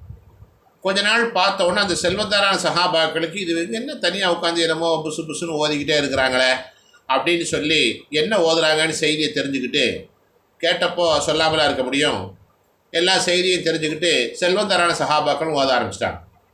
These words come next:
உடனே அந்த ஏழை சஹாபாக்கள் நபி அவங்கள்ட்ட வந்து கேட்டாங்க, "அல்லாஹ்வுடைய தூதர் அவர்களே, அவங்களும் செய்தியை தெரிஞ்சுக்கிட்டாங்க, அவங்களும் ஓதுறாங்களே" அப்படின்னு கேட்டப்போ நபி ஸல்லல்லாஹு அலைஹி வஸல்லம் சொன்னார்கள், "ذَلِكَ فَضْلُ اللَّهِ يُؤْتِيهِ مَن يَشَاءُ،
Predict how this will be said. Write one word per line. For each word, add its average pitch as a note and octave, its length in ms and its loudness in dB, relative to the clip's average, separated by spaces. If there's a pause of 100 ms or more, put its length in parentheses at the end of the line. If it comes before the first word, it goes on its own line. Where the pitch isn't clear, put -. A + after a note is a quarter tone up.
(640)
உடனே F#3+ 280 0
அந்த F3+ 160 2
ஏழை F3+ 240 4
சஹாபாக்கள் E3+ 640 0
நபி D#3 280 2
அவங்கள்ட்ட D#3 140 0
வந்து D3+ 200 -2
கேட்டாங்க, D3 460 0
"அல்லாஹ்வுடைய D#3 380 2
தூதர் D#3 280 0
அவர்களே, C#3+ 380 2
அவங்களும் F#3 640 2
செய்தியை E3 360 0
தெரிஞ்சுக்கிட்டாங்க, D3 560 0
அவங்களும் E3+ 460 2
ஓதுறாங்களே" C#3+ 560 4 (840)
அப்படின்னு C#3 320 0
கேட்டப்போ C#3+ 420 0
நபி D3+ 160 0
ஸல்லல்லாஹு D3 540 2
அலைஹி C3+ 80 -2
வஸல்லம் C3+ 200 -4
சொன்னார்கள், C3 440 0
"ذَلِكَ C#3+ 400 2
فَضْلُ C#3+ 280 -2
اللَّهِ C#3 320 0
يُؤْتِيهِ C#3 440 -2
مَن C3+ 100 -2
يَشَاءُ، D#3+ 540 0